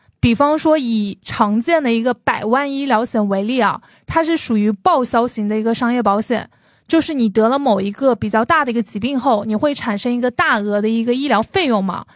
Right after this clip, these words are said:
你在超出免赔额的一个部分，然后它会给你进行一个报销的赔付啊。这种情况的话，它，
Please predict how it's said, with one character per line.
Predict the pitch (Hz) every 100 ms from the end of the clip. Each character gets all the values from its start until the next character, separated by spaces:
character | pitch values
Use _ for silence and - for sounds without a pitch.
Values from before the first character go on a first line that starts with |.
| - -
你 | 226
在 | 269 320
超 | 311 - 330 330
出 | - 330 330
免 | 320 262 196 196
赔 | 202 226
额 | 294 214 208
的 | 233 247
一 | 226
个 | 220 247
部 | 220 330 262
分， | - 208 - _ _ -
然 | 226
后 | 220 247 220
它 | -
会 | 269 269
给 | 226 233
你 |
进 | 214 254
行 | 233 214
一 | 214
个 | 226
报 | 214 269
销 | 247 247
的 | 247
赔 | - 202
付 | - 339 - _ _ _ _
啊。 | - 220 - _ _
这 | - 392
种 | 330
情 | 233 - 214
况 | 233 277
的 | 240 214
话， | 240 214 190
它， | - 277 277